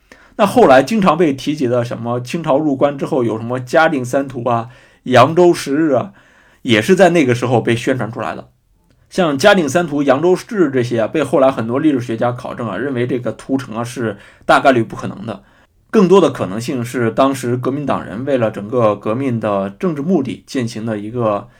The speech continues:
宣传动员手段。当然了，革命派之外还有另一派，就是维新派，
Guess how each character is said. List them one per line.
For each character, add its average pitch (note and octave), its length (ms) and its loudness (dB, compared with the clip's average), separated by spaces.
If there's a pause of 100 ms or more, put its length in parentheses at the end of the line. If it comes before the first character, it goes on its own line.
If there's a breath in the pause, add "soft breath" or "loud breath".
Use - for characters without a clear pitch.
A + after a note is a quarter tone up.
(100)
宣 D3 180 -8
传 C3+ 160 -6
动 C3+ 160 -6
员 B2+ 140 -4
手 - 180 -10
段。 - 260 -10 (440)
当 F3+ 160 6
然 C#3+ 100 2
了， C3+ 280 6
革 C3+ 160 -2
命 D3+ 120 -4
派 D3+ 160 2
之 C#3+ 140 -2
外 C3 160 4
还 B2+ 160 -4
有 B2+ 100 2
另 C3 160 -4
一 A#2 80 -6
派， A2 220 -8
就 B2 160 -10
是 A2+ 300 -6
维 G#2+ 120 -6
新 D3 200 -10
派， D#3 300 -4